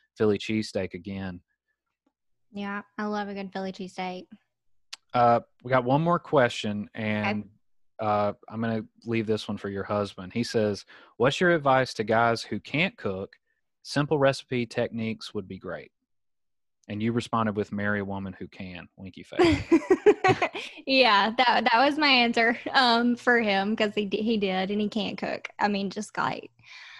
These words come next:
Speaker 2: bless him. He's such a great and wonderful husband, but I wouldn't eat,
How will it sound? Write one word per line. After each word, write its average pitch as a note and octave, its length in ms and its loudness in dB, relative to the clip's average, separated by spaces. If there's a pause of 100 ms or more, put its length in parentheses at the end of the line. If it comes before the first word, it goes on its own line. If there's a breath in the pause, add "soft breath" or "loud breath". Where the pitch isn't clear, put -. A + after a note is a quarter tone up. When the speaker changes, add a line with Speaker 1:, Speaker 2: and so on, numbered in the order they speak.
(180 loud breath)
Speaker 2:
bless G#3 440 2
him. G3+ 400 -4
He's A3 300 0
such - 300 0
a G#3 160 2
great G3+ 380 0
and G3 320 -4
wonderful G3+ 640 -6
husband, G3 580 -8
but G3 280 -4 (1400)
I G3+ 140 0
wouldn't G#3 300 -6
eat, G#3+ 320 -6